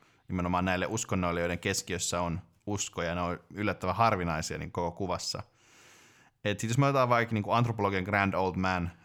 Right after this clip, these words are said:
äh, Clifford Geertzin määritelmä uskonnolle, niin se kuuluu seuraavasti. "Uskonto on symbolien järjestelmä,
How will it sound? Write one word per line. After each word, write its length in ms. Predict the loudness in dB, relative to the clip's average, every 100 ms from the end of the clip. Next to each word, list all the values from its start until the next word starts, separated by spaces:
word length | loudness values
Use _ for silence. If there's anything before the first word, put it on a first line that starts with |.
| -8
äh, 160 | -6 -4 -2
Clifford 360 | 0 0 -2
Geertzin 520 | 0 0 0 -2 -2 0
määritelmä 420 | 2 2 0 -2
uskonnolle, 640 | -2 -2 -2 -2 -2 -2 -6 -12 _
niin 160 | -8 -6
se 80 | -6
kuuluu 240 | -4 -4
seuraavasti. 760 | 0 0 2 0 -2 -2 -6 -8 _ -20 -20 -20 -20 -8 0
"Uskonto 800 | 0 2 4 4 4 0 -6 _ _ -2
on 100 | 0
symbolien 560 | 4 4 4 4 4 4
järjestelmä, 760 | 4 4 0 0 -2 0 -2